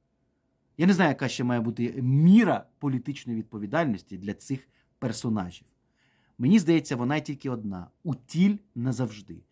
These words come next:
І кримінальна відповідальність за порушення кожного закону. А вони напорушували вже за свої чотири роки парламенту і п'ять років президента стільки, що вистачить на п'ять влад наперед.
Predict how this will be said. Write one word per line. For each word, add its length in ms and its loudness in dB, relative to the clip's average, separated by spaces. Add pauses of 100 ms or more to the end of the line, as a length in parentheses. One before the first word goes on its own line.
(200)
І 80 -8
кримінальна 540 2
відповідальність 840 -8 (220)
за 160 -2
порушення 580 -2 (240)
кожного 500 2
закону. 480 -14 (540)
А 120 -4
вони 260 2
напорушували 720 -4
вже 180 -10
за 120 -8
свої 280 -4
чотири 440 -6
роки 300 -6
парламенту 640 -8 (240)
і 80 -8
п'ять 240 -6
років 260 -8
президента 680 -8
стільки, 640 -6 (800)
що 220 -4
вистачить 560 0
на 460 -2 (340)
п'ять 340 -2
влад 400 -4 (420)
наперед. 520 -8